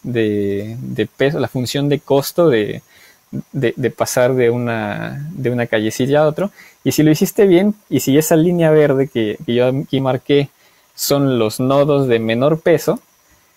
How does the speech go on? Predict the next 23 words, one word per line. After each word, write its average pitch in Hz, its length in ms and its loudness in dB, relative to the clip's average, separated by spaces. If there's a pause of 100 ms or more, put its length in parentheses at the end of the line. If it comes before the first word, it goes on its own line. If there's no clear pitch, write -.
(480)
este, 117 800 2 (640)
pues 135 160 4
ya 175 100 4
lo 185 80 2
hiciste, 175 360 -2
¿no? 160 160 -2
Esa 151 180 0
es 143 60 -2
la 135 100 2
respuesta. 135 580 -2 (100)
Esa, 135 380 -2
las 120 240 -4
calles 165 680 2
que 120 100 -2
forman 139 420 0
esos 139 300 -4
nodos 151 320 0
o 123 60 -6
que - 120 -10
representan 123 680 -2
esos 127 260 -6
nodos 131 480 -4 (640)
son 143 640 -2